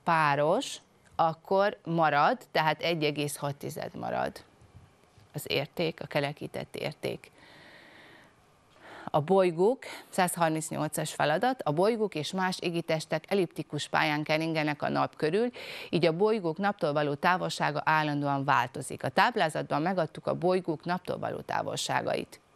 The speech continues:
Mi feladatunk az, hogy, ö, keresd meg, ö, ke-, ö, kerekítsd egy tizedes számjegyre a Föld naptól való legnagyobb távolságát,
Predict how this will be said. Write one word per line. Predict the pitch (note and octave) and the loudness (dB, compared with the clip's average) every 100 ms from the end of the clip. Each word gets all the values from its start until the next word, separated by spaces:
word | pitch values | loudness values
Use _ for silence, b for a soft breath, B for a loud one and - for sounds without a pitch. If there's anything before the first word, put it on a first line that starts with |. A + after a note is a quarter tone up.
| B B B B B B B B - | B B B B B B B B 0
Mi | G#3 F#3+ | 0 4
feladatunk | D3+ D3 C#3+ C#3+ - E3+ B3 C#4+ - _ - | 4 4 2 0 0 -2 -2 -4 -10 _ -2
az, | D3+ D#3+ - | 0 0 -2
hogy, | D3 - | -4 -2
ö, | D#3 | -2
keresd | - G#3 F3 E3 | 2 2 2 0
meg, | D#3 D#3 G3 - - | 0 2 0 -4 0
ö, | F3 E3 | 2 2
ke-, | G#3+ - | 0 2
ö, | E3+ | 0
kerekítsd | - G#3+ E3+ - F#3+ G#3 - | 2 2 2 0 -2 0 0
egy | E3+ | -2
tizedes | - E3 D#3 C#3+ C#3 | -2 -2 -2 -2 -2
számjegyre | - D#3 E3 E3+ E3+ F3+ | 0 2 2 2 2 0
a | - C#3 | 0 -2
Föld | - E3 E3+ - | -2 0 0 -2
naptól | E3 E3+ - D3+ C#3 | -2 -2 0 -2 0
való | C#3+ C#3+ - | 0 0 0
legnagyobb | D3 C#3+ D3 C#3 C#3 - | 2 2 0 -6 -6 -2
távolságát, | C#3+ C#3+ D#3+ F3 F#3 E3+ F#3+ A#3+ D#4 | 2 2 0 -4 -2 0 2 0 -2